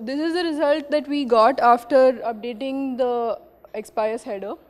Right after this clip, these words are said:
So as we can see, uh, the performance improvement is nearly twenty-six point five percent. Mm. Another, uh, study that we thought of doing was of Moodle's performance with, uh, the default, uh,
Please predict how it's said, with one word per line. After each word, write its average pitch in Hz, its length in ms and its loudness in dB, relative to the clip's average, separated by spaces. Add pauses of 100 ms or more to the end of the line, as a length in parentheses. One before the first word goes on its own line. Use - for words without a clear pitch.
(580)
So - 180 -10
as 226 240 -6
we 262 80 -12
can 294 180 -8
see, 294 460 -10
uh, 233 220 -6
the 233 80 -4
performance 247 540 -4
improvement 277 520 -2
is 294 100 -4
nearly 240 300 0
twenty-six 233 540 -2
point 233 260 0
five 208 200 2
percent. 208 480 -4 (1500)
Mm. 220 480 -12 (920)
Another, 311 600 4
uh, 247 380 4
study 254 260 -2
that 277 180 4
we 285 200 2
thought 262 280 2
of 247 120 -4
doing 277 440 0
was 247 340 0
of 240 200 -2
Moodle's 247 420 2
performance 247 760 2
with, 262 280 0
uh, 233 120 2
the 226 120 4
default, 233 600 -2
uh, 208 280 2